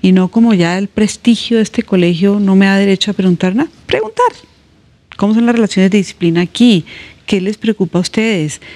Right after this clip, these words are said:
¿Qué tienen a nivel de valores? ¿Qué proyectos extracurriculares tienen? ¿Quién es de este colegio?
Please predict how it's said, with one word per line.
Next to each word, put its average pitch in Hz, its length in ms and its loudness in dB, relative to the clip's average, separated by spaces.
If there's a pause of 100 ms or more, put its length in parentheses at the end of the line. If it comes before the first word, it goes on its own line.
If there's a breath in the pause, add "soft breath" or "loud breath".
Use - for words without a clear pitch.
(120 loud breath)
¿Qué 208 140 -2
tienen 220 300 -2
a 202 40 -2
nivel 165 240 2
de 185 120 0
valores? 175 580 -2 (400 loud breath)
¿Qué 180 160 -2
proyectos 202 500 -4
extracurriculares 160 1040 -2
tienen? 196 420 0 (120)
¿Quién 262 580 0
es 254 240 0
de 254 80 2
este - 220 -4
colegio? 170 480 -4